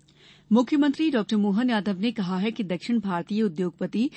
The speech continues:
मध्य प्रदेश में औद्योगिक इकाइयां आरंभ कर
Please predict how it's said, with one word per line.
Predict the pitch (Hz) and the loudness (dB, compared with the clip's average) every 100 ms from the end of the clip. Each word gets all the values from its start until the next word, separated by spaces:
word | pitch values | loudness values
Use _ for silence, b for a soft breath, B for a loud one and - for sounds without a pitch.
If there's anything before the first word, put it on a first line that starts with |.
| B B | B B
मध्य | 202 214 214 | 4 4 4
प्रदेश | 277 240 202 190 - | -2 -2 -2 -2 -4
में | 175 170 | -6 -4
औद्योगिक | 185 190 190 190 233 | -2 0 2 2 0
इकाइयां | 185 196 175 180 208 | -4 -4 -2 0 -2
आरंभ | 170 170 170 165 | -2 -2 -2 -4
कर | - 180 | -4 -4